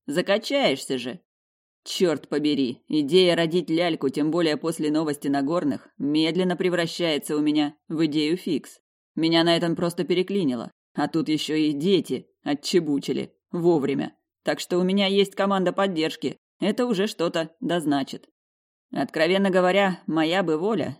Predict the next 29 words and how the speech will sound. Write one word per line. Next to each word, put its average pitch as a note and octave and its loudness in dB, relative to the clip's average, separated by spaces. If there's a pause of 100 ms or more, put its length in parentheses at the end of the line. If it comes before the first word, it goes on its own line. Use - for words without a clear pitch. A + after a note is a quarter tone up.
я F#3+ 0
бы A#3+ 2
занялся F#3 -2
этим D#3+ 0
вопросом D3+ -2
прямо D3 -2
немедленно. D3 -2 (680)
Но D#3 0
приходится G#3 2
попридерживать G3 0
коней, C#3+ 0 (180)
всему D#3 -2
свое D3 0
время, D3 -2 (200)
все A3+ -2
будет. D3+ 0 (460)
После F3+ 0
этой G3 2
поездки E3+ 0
я C#3+ 0
в C#3 -4
этом C#3+ -2
больше C#3 -2
не C#3+ 0
сомневался. C#3+ -4 (420)
Если G3+ 2
двое F#3+ 2
этого D#3 -2
хотят, D#3 -4